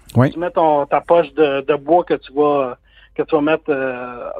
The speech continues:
Speaker 2: de côté, là, de bois à fumage. Puis, euh, bon, tu vas créer comme un, un genre de enclos de, de, un, un genre de, euh, espace de fumée.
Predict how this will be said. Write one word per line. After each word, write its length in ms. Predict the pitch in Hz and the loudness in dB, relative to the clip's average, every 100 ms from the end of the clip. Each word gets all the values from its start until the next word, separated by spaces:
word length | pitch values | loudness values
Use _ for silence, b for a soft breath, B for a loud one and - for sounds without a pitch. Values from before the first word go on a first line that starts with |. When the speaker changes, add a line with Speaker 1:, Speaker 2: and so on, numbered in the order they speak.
| - | -4
Speaker 2:
de 80 | 160 | 0
côté, 400 | 175 147 160 180 | 2 0 0 2
là, 160 | 165 | 0
de 120 | 156 131 | 2 -2
bois 180 | 143 | 0
à 20 | 151 | -2
fumage. 540 | - 135 156 175 - _ b b b - | -2 -2 -2 -4 -10 _ b b b -8
Puis, 280 | 185 196 | -4 2
euh, 100 | 175 151 | 4 4
bon, 200 | 165 165 | 2 2
tu 100 | 160 | 2
vas 120 | 156 | 2
créer 340 | - 185 175 | 2 4 4
comme 220 | 165 165 156 | 4 2 2
un, 320 | 147 135 131 - | 0 0 -4 -10
un 140 | 135 135 | -12 -4
genre 280 | 151 160 165 | 2 2 2
de 120 | 156 | 2
enclos 380 | 139 143 170 160 | 2 -2 -4 -2
de, 160 | 160 | -2
de, 100 | 139 | -2
un, 320 | 131 131 131 131 b b _ | -6 -8 -12 -14 b b _
un 40 | 127 | -6
genre 180 | 151 | -4
de, 120 | 151 143 | -2 -2
euh, 220 | 127 120 120 B B - | -2 -8 -14 B B -16
espace 380 | - 165 160 | -4 0 0
de 100 | 151 131 | 0 -4
fumée. 360 | - 151 170 196 | -4 -2 -2 -4